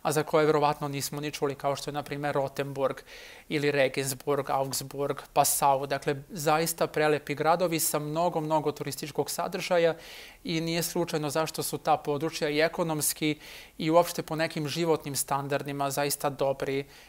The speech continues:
i za život i svakako turistički za posetu.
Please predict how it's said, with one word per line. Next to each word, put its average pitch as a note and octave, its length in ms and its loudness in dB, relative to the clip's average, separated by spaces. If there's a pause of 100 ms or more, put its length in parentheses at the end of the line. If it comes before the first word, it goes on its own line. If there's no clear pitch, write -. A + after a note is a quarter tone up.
(120)
i F3+ 120 0
za F3+ 160 4
život D3+ 500 2 (120)
i D3+ 80 -4
svakako D3 460 0
turistički - 580 -6
za C#3+ 100 -4
posetu. - 520 -8